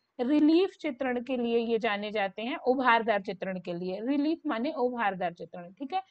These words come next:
व्यक्ति चित्रकार के रूप में भी के वेंकटप्पा जाने जाते हैं। तो ये चीजें इनकी आपको याद रखनी है। एक व्यक्ति चित्रकार थे, एक लघु चित्रकार थे,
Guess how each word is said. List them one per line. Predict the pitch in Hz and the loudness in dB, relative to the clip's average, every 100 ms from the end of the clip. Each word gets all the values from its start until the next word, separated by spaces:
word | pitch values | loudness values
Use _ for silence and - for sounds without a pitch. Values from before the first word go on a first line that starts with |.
| _ _ - | _ _ -12
व्यक्ति | 190 330 359 370 | -2 -2 0 -4
चित्रकार | 349 294 262 240 226 | -4 -6 -2 2 2
के | 226 233 | 2 0
रूप | 240 233 | 0 -2
में | 233 220 214 | -2 -2 0
भी | 339 | -2
के | 349 262 | 6 8
वेंकटप्पा | 220 208 214 233 214 381 | 8 2 0 0 2 2
जाने | 359 262 196 180 | 4 2 2 0
जाते | 175 170 196 | 0 0 0
हैं। | 262 381 381 _ - | -2 -2 -4 _ -4
तो | 349 | 4
ये | 294 320 415 | 6 6 4
चीजें | 359 285 302 | 2 0 2
इनकी | 311 285 311 | 2 0 0
आपको | 294 220 - 262 | 2 0 0 -2
याद | 208 190 | 0 0
रखनी | 185 220 269 | -2 -2 -4
है। | |
एक | 262 269 220 | -2 -8 -4
व्यक्ति | 220 220 254 | -6 -4 -10
चित्रकार | 247 233 233 220 214 220 214 | -8 -8 -8 -6 -6 -8 -12
थे, | 240 _ _ _ _ _ _ - | -14 _ _ _ _ _ _ -4
एक | 339 320 | -2 2
लघु | 262 269 311 | 4 4 4
चित्रकार | - 294 285 277 254 254 | 0 -4 -2 2 2 2
थे, | 269 | -4